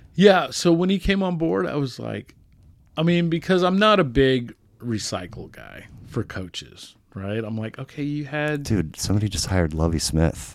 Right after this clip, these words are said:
Speaker 1: I
Speaker 2: I'm like,
Speaker 1: saw <laughs>
Speaker 2: which,
Speaker 1: that.
Speaker 2: no disrespect
Speaker 1: And
Speaker 2: to
Speaker 1: I
Speaker 2: Lovie,
Speaker 1: like Lovie Smith.
Speaker 2: right? But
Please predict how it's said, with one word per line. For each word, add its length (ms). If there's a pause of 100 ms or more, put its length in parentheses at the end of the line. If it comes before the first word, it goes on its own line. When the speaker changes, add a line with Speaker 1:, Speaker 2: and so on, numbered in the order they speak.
Speaker 1:
I 160
Speaker 2:
I'm 140
like, 160
Speaker 1:
saw 300
<laughs> 360
Speaker 2:
which, 280
Speaker 1:
that. 60
Speaker 2:
no 220
disrespect 600
Speaker 1:
And 60
Speaker 2:
to 60
Speaker 1:
I 20
Speaker 2:
Lovie, 320
Speaker 1:
like 100
Lovie 220
Smith. 180
Speaker 2:
right? 320 (220)
But 680